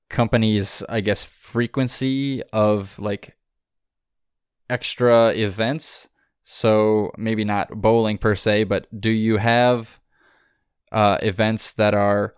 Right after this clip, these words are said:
with work relate, with work people organized by your company to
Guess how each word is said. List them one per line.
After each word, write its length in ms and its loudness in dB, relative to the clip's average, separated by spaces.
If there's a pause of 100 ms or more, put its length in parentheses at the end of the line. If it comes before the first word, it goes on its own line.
(260)
with 340 -2
work 280 0
relate, 560 -2
with 320 2
work 200 0
people 320 0
organized 680 -4
by 220 2
your 280 -4
company 520 -6 (380)
to 520 -2